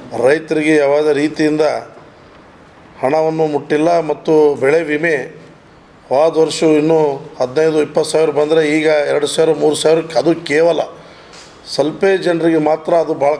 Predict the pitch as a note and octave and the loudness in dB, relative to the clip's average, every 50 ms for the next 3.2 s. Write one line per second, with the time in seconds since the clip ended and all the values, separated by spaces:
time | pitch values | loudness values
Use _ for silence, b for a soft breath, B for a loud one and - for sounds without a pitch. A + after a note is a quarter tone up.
0 | - - C3+ C#3+ D3+ D#3+ D#3+ D#3 D3+ C#3+ C#3 C#3+ D3+ D3+ D3 D3+ D3 C#3 C#3 C#3 | -4 -4 -4 -2 0 0 0 0 0 -2 -2 -2 -2 -2 0 -2 -2 -2 -2 -2
1 | C#3 D3+ D3 D3+ D#3 D3 C#3+ C#3+ C3+ C3 C3 C#3 C#3 C#3 - D3 C#3 - - C#3 | 0 0 0 0 0 0 0 0 0 0 0 -2 -2 -4 -4 -6 -4 -2 -2 -4
2 | C3 C3 - - D3 D3 D3 D3 C#3+ C#3+ C3+ C3+ D3+ D3 C#3+ C#3 C#3 C#3 - D#3 | -4 -4 0 0 2 2 2 2 2 2 0 0 0 -2 -2 -2 -2 0 0 0
3 | C#3+ C#3+ - - | 0 0 -2 -6